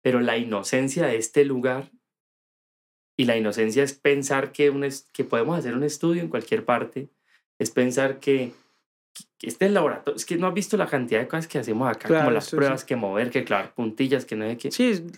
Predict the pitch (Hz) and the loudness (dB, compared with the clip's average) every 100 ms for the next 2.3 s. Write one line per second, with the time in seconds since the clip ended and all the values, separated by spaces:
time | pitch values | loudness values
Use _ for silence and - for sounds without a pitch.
0 | - 196 196 202 220 233 - 175 170 175 | 0 2 2 0 -2 -2 -2 -4 -4 -4
1 | 214 220 190 165 156 160 180 202 214 180 | -2 0 0 0 -4 0 0 0 0 -2
2 | - 143 | -6 -12